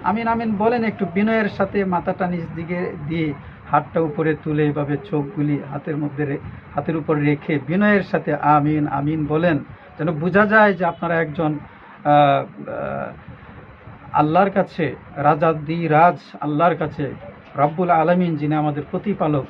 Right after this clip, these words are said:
তার কাছে আপনারা কিছু চাচ্ছেন, এটা যেন বোঝা যায়। কিন্তু যদি এভাবে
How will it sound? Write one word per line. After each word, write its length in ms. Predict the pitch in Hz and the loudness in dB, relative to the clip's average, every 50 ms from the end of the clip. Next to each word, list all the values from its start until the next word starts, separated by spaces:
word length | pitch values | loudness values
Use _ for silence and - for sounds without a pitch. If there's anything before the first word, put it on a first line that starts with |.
| - - - | -10 -14 -12
তার 260 | 233 285 320 302 - | -6 -2 0 0 0
কাছে 300 | - 185 175 - - 165 | 0 -2 -2 -2 -2 -4
আপনারা 340 | 160 160 - 160 147 143 139 | -4 -2 -2 0 0 0 0
কিছু 280 | - - 143 - 156 | -2 -6 -10 -10 -8
চাচ্ছেন, 480 | 147 - 185 185 190 - - - 175 151 | -2 2 2 2 2 0 -4 -2 -2 -2
এটা 160 | 143 147 185 | -2 -2 -4
যেন 160 | 175 196 190 | -8 -6 -8
বোঝা 280 | 170 156 156 170 185 190 | -6 -6 -6 -2 -2 -2
যায়। 200 | 151 135 - - - - - - - | -2 -2 -6 -8 -10 -14 -18 -12 -8
কিন্তু 240 | 240 254 220 269 214 | -8 -6 -2 -2 -2
যদি 240 | 185 208 196 196 | 0 0 2 2
এভাবে 400 | 185 180 160 170 170 160 160 147 | 2 0 2 0 0 0 0 -2